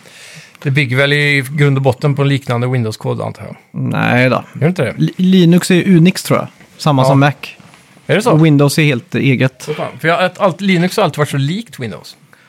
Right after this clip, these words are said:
Speaker 2: Ja, men det
Speaker 1: Det
Speaker 2: finns
Speaker 1: operativsystemet, liksom.
Speaker 2: Ja, men det är ju, det är ju, bygger ju, ja, du kan göra vad fan du vill på Linux, liksom.
Speaker 1: Jo, om man kan.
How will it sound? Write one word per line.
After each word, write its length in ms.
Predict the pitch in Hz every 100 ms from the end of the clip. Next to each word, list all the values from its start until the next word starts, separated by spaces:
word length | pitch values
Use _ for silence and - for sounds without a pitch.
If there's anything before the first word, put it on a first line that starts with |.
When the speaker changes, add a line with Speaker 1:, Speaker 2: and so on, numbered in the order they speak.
| - 156
Speaker 2:
Ja, 180 | 190
men 300 | 220 214 196 180
det 60 |
Speaker 1:
Det 60 | 185
Speaker 2:
finns 160 | 190
Speaker 1:
operativsystemet, 500 | 147 143 139 127 160
liksom. 200 | - - _ _
Speaker 2:
Ja, 240 | 165 190 202
men 140 | - 190
det 60 |
är 180 | 202 214
ju, 320 | 208 202 196 165 - _ _ _ _
det 100 | 160
är 60 | 175
ju, 240 | 180 175
bygger 260 | 180 214 202
ju, 160 | 185
ja, 260 | 156 180 202
du 60 | 180
kan 120 | 196
göra 100 | 202
vad 120 | 160 156
fan 280 | - 165
du 80 | 143
vill 160 | 151 202
på 120 | 233
Linux, 340 | 180 107 -
liksom. 180 | 113 135
Speaker 1:
Jo, 160 | 143 151 - _ -
om 100 | 131
man 220 | 123 120
kan. 320 | - 127 117